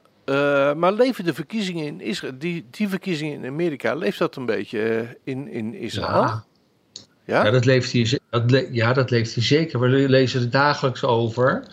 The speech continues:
Speaker 1: Uh-huh.
Speaker 2: En, eh, eh, maar ja, goed, ze houden ook een beetje, eh, slag om de arm. Stel dat Biden het wordt.
Speaker 1: Ja.
Speaker 2: Eh, eh, zoals de oppositiepartij die zegt van ja, eh,
Speaker 1: Mhm.
Speaker 2: eh, Bibi was natuurlijk met die ondertekening was die in, eh,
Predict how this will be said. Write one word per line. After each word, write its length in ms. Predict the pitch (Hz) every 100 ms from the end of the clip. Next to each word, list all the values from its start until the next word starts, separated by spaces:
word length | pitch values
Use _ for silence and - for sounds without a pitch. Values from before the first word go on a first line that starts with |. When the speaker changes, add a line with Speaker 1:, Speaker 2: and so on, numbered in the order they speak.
| - -
Speaker 1:
Uh-huh. 300 | 113 123 202 - 131 127
Speaker 2:
En, 200 | 123 123
eh, 720 | 123 - - 123 123 123 123
eh, 60 | 127
maar 180 | 135
ja, 80 | 143
goed, 260 | - 180 170
ze 60 |
houden 220 | 160 151 151
ook 60 |
een 140 | 147 143
beetje, 280 | 135 147 139 135 135 135 135 131
eh, 60 | - _
slag 280 | - 160 -
om 100 | 143
de 60 | 151
arm. 240 | 156 143
Stel 580 | - - 180 180 165 147
dat 180 | 139 123
Biden 460 | 139 147 143 131
het 160 | 123 110
wordt. 600 | 113 117 131 185 - -
Speaker 1:
Ja. 340 | 113 107 117 208 -
Speaker 2:
Eh, 680 | 127 127 127 123 123 123 123
eh, 280 | 120 123 127 123
zoals 240 | 139 143
de 240 | 151 117
oppositiepartij 1040 | - 131 135 120 160 - - 127 131 117 117
die 100 | 117
zegt 160 | 123
van 140 | 110 104
ja, 500 | 123 151 143 127 110
eh, 440 | 113 117 117 117 117 -
Speaker 1:
Mhm. 320 | 113 113 131 127
Speaker 2:
eh, 60 | 120
Bibi 360 | 123 147 139
was 240 | 120 123 -
natuurlijk 560 | 123 131 131 127 127
met 160 | 123 123
die 100 | 143
ondertekening 840 | 127 123 156 151 135 123 120 131
was 220 | 127 123
die 240 | - 123 127
in, 440 | 123 120 120 123
eh, 200 | 123 120